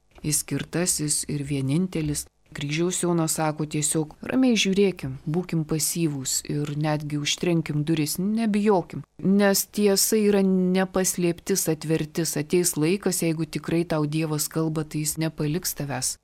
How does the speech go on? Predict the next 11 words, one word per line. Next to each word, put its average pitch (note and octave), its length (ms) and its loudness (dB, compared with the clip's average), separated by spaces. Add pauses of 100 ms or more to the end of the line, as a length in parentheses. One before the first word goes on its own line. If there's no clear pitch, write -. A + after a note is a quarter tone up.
(160)
ramybėj. C#3+ 720 -2 (420)
Tai F3+ 160 8 (240)
vat F3+ 160 6
jisai F3 380 4 (200)
sako, F3 380 2
kad G3 220 2
taip D#3 280 2
ir F#3 140 4 (100)
yra, C#4 200 6
kad E3 340 0 (200)
šitą F3 540 2